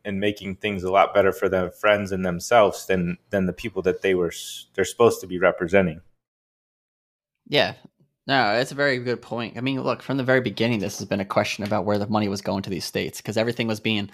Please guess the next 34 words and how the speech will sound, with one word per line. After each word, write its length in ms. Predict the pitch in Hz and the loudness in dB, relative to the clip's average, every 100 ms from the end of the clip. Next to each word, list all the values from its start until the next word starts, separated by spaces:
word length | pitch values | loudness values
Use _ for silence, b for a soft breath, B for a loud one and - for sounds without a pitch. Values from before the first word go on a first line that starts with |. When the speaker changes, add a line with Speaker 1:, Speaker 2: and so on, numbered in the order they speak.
| B B B B | B B B B
Speaker 2:
everything 380 | 131 139 135 131 | -2 -2 -2 0
gets 160 | 127 | 0
marked 260 | 131 120 123 | 0 0 0
as 100 | 127 | -2
a 60 | 127 | -2
covid 340 | 123 120 113 | -2 -2 0
death. 380 | 113 117 127 _ _ b b b b b | 0 0 -4 _ _ b b b b b
And 260 | 117 117 113 | 0 2 2
again, 420 | 110 127 127 98 | 2 2 2 0
this 140 | 113 | -4
has 80 | 127 | -2
been 140 | 127 113 | 0 0
proven 340 | - 127 117 | 2 2 4
over 180 | 113 113 | 4 4
and 100 | 110 | 4
over 180 | 131 110 | 2 2
again. 220 | 98 104 | -2 -2
You 80 | 117 | -2
can 100 | 117 | -4
try 160 | 120 | -2
and 80 | 117 | -2
pretend 600 | 104 - - 123 113 - - | -2 -4 0 2 2 -2 -6
and 120 | 107 | 0
bury 160 | 107 113 | 2 2
your 80 | |
head 160 | 110 117 | 2 0
in 80 | 110 | 0
sand 200 | 113 113 | -2 -2
and 80 | 107 | 0
say 160 | 110 | 0
it's 300 | 107 - - - | -2 -6 -18 -6
misinformation, 640 | 110 127 120 110 123 123 | -4 -2 -4 -2 -2 -2
but 120 | 107 123 | -4 2
no, 300 | 139 120 | 2 2